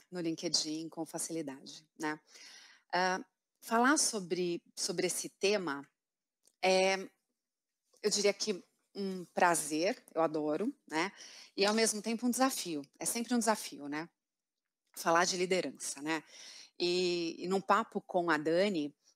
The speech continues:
né, conheço a Dani há algum tempo, a gente trabalhou junto na mi-, na minha empresa anterior,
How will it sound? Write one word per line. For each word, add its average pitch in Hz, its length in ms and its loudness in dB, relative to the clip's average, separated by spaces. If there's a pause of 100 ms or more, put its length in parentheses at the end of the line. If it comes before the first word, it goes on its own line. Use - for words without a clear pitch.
né, 165 100 0
conheço 160 420 0
a 160 40 2
Dani 156 440 0
há 151 80 -2
algum 156 300 0
tempo, 160 500 -6 (300)
a 151 80 -4
gente 147 380 -4
trabalhou 156 400 -2
junto 143 260 -10
na 151 80 -4
mi-, 156 160 -4
na 160 140 -2
minha 160 160 0
empresa 151 300 -2
anterior, 151 460 -2